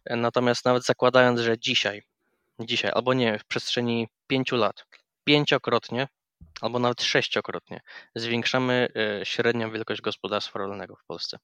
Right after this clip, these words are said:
I to i tak będzie za mało, <laughs> żeby to rolnictwo było po prostu konkurencyjne długoterminowo, tak? W przypadku, gdzie mówimy o rolnictwie wielkotowarowym,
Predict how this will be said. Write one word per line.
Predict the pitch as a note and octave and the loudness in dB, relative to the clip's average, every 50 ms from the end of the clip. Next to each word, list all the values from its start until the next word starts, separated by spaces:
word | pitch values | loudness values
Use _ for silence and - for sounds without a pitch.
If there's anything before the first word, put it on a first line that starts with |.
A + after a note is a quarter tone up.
| _ _ _ _ _ _ _ _ _ _ | _ _ _ _ _ _ _ _ _ _
I | A#2+ - | -4 0
to | - B2 | 0 0
i | A#2+ | 2
tak | - A#2+ B2+ | 0 0 0
będzie | B2 A#2+ A#2 A#2 A2 | 0 -2 -2 -2 -2
za | A2+ A2 | -4 -4
mało, | G#2 G2+ G2 G#2 C3 C#3+ - _ _ - | -4 -6 -6 -6 -6 -8 -8 _ _ -10
<laughs> | - - - - B2 - - | -10 -6 -4 0 0 2 2
żeby | D3 A#2+ A2+ B2+ - - - - - - - - _ | 4 4 2 2 2 -2 -8 -12 -10 -12 -12 -6 _
to | - B2 | 0 2
rolnictwo | A#2 A#2 A2+ A2+ A#2 - - - A#2+ | 2 2 2 0 -2 -2 -4 -6 -2
było | A#2+ A#2 A2+ - | 0 -2 -2 0
po | - A2 | -2 -6
prostu | A2 - - B2 | -6 -6 -8 -6
konkurencyjne | - A#2 A2 - - A2 G#2+ G#2 - A2+ A2+ A2 | -6 -6 -6 -4 -6 -6 -6 -6 -6 -6 -6 -6
długoterminowo, | G#2+ G#2+ G#2+ G#2+ G#2+ - - - G#2+ G#2 G2+ F#2+ F#2+ F#2 F#2 | -6 -8 -8 -10 -10 -10 -10 -10 -8 -8 -8 -8 -10 -10 -12
tak? | - - - _ _ _ | -12 -14 -16 _ _ _
W | _ | _
przypadku, | - - - A2 - - - A2 | -14 -8 -6 -6 -6 -6 -12 -14
gdzie | - - A#2 A2 G#2+ | -8 -4 -4 -4 -4
mówimy | G#2+ A2 A2+ A2 A2+ A2+ A2+ A2 | -4 -6 -6 -6 -4 -6 -6 -4
o | - A2 | -4 -4
rolnictwie | A2 A2 G#2+ A2 - - G#2+ | -4 -4 -4 -6 -6 -6 -6
wielkotowarowym, | A2 A#2 A#2 - A#2 - A2 G#2+ G#2+ G#2 G#2 A2 A#2+ C3 D3 | -4 -4 -4 -4 -4 -4 -2 -2 -2 -2 -2 -2 -2 -2 -4